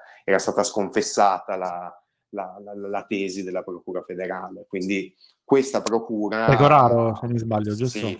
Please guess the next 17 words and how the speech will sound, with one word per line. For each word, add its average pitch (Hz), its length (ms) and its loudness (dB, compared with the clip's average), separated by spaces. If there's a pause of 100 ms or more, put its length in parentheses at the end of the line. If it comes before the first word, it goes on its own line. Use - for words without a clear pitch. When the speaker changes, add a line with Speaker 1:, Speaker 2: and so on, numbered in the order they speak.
Speaker 1:
sì. 90 380 -8 (200)
Questa 113 280 -2
Speaker 2:
Mhm. 107 40 -2
Speaker 1:
procura 113 720 0
ha 92 180 -4
una 101 180 -8
sfida 98 840 -4 (420)
non, 98 240 -12 (160)
non 101 180 -2
da 92 120 0
poco 95 540 2
nel 95 360 -14 (280)
cercare 104 560 0
la 92 80 -8
norma 98 320 -6
violata, 123 480 -6
cercare 95 560 -12